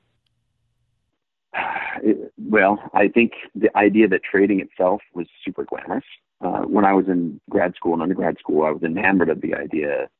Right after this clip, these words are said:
uh, of, of trading itself, you know, cornering a market, making a boatload of money in the process, pulling, you know, pulling a, uh,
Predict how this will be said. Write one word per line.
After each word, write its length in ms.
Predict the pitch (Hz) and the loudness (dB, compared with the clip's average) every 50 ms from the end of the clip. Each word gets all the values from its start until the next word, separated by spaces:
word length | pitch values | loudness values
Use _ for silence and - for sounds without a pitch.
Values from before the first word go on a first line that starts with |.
| _ _ - - | _ _ -16 -14
uh, 120 | - 64 - - _ _ _ - - - - - - | -12 -12 -14 -14 _ _ _ -14 -12 -10 -10 -8 -6
of, 100 | 92 92 - - | -6 -6 -4 -6
of 120 | 80 - | -8 -8
trading 340 | - - 92 82 80 80 78 | -2 0 0 2 2 0 -4
itself, 500 | - - _ - 92 90 82 82 85 - - _ _ - - - _ _ _ _ | -10 -10 _ 0 0 2 2 2 0 -2 -6 _ _ -20 -20 -20 _ _ _ _
you 80 | - 82 | -6 -4
know, 160 | 82 71 69 - - - - | -4 -4 -6 -8 -12 -8 -6
cornering 320 | - 69 82 87 87 87 | -6 -6 -4 -4 -4 -2
a 40 | 80 | 0
market, 560 | 85 85 80 80 - - 95 87 85 85 - | 0 0 0 0 2 2 2 4 4 2 2
making 220 | 95 95 92 - 90 | 0 0 0 -2 -4
a 40 | 87 | -6
boatload 440 | 87 - - 101 95 - 95 98 | -2 2 4 4 4 4 4 2
of 60 | 87 87 | 2 0
money 240 | 87 87 90 92 | -2 -2 -2 0
in 60 | 98 92 | 0 -2
the 80 | 98 | -2
process, 540 | - - - 82 90 - - 95 95 87 87 - - | -2 -2 -2 -2 -2 -2 -2 0 0 0 -2 -4 -2
pulling, 380 | - 98 92 90 87 90 87 92 | 0 2 2 2 0 0 -2 -4
you 80 | 98 90 | -4 -4
know, 140 | - - - - | -6 -8 -8 -6
pulling 260 | 101 98 98 92 - | -4 -4 -4 -4 -4
a, 260 | - - 82 85 87 | -6 -6 -4 -4 -2
uh, 200 | - - 69 | -2 -2 -4